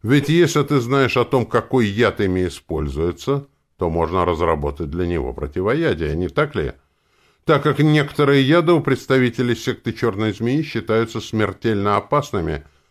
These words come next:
но на своих представителей они почему-то не действуют. И почему дело обстоит именно так, никто не задумывался. Хотя бы о том, что эти разумные... Просто перед применением этого яда, например, в виде какого-нибудь распыленного тумана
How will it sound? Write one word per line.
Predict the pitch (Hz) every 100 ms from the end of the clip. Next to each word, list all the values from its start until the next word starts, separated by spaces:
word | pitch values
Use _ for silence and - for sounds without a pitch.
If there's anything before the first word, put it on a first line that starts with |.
| _ -
но | 104 98
на | 98
своих | - 104 113 113
представителей | 98 - 101 123 143 90 82
они | 78 78
почему-то | 82 - 98 117 98
не | 67 58
действуют. | 64 62 - 67 - _ _ _ _ _ _
И | 92
почему | - 90 98 98
дело | 92 95 87
обстоит | 82 - 90 87 82
именно | 82 85 101
так, | - 170 -
никто | 107 107 - - 110
не | 123 143
задумывался. | 131 107 73 65 62 60 - 64 - _ _ _ _ _
Хотя | - - 92
бы | 76 85
о | 85
том, | 147 143
что | - 87
эти | 78 73
разумные... | 82 85 110 147 104 67 58 - _ _ _ -
Просто | 180 151 170 156
перед | 147 135 135
применением | 135 135 135 139 139 131 120
этого | 120 120 117 117
яда, | 113 160 160 160 117
например, | 117 110 120 120 110
в | 107
виде | 101 101
какого-нибудь | 107 - 104 98 98 92 92
распыленного | 95 90 - 98 95 87 87 85
тумана | - 98 95 85 82 78